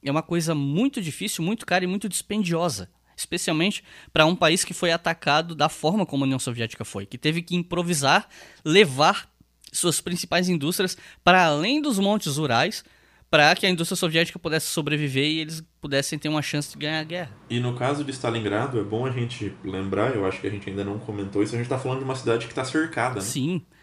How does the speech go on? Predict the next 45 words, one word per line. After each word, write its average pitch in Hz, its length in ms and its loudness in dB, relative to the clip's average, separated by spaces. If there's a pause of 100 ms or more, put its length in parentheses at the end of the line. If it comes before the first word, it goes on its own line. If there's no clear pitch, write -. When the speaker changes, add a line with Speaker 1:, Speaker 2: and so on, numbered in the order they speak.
(140)
Speaker 1:
Eles 117 180 -4
foram 143 180 -4
cercados. 151 720 0
Speaker 2:
É 110 80 4
uma 120 160 4
guerra 127 260 4
de 143 120 2
cerco. 123 680 2
Speaker 1:
Não 185 180 2
chega 226 300 2
a - 20 2
ser - 120 2
uma 180 80 4
guerra 175 200 6
de 170 80 2
cerco 170 360 4
tradicional, 147 920 4
que - 140 -6
isso 131 120 0
aconteceu 127 400 2
em 127 100 4
Leningrado, 127 640 4
Speaker 2:
Sim. 120 300 0
Speaker 1:
mas 165 380 6
houve 180 200 2
sim - 240 0
um 196 80 0
ponto 165 280 4
em 190 80 4
que 151 280 -2
os 180 80 -2
soviéticos 143 440 0
estavam 147 180 0
encurralados 160 760 2
direita, 143 520 0
esquerda 151 480 0
e 247 280 -8
frente. 277 420 -2
E 143 280 -6
atrás 147 320 2
deles 139 240 -2
só 156 140 2
o - 20 4
rio 190 160 4
Volga. 196 340 -2